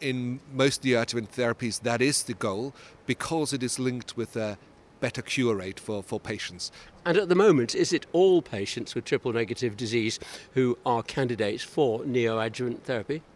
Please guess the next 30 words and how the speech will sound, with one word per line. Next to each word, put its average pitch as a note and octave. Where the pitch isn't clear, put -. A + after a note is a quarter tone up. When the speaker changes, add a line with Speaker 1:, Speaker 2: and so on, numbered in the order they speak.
Speaker 1:
The -
vast F3
majority D3+
of G#2+
patients A2
with, G#2+
with A2
triple A#2
negative A2
breast A2+
cancer A2
would A2+
be A#2
offered B2
neoadjuvant G#2
chemotherapy. A#2+
There's C3
a D3+
small F3+
group C#3
of B2+
patients B2
with A2+
small C#3+
tumors A#2
who B2
may A2+
get G2+
surgery G#2+
first, A2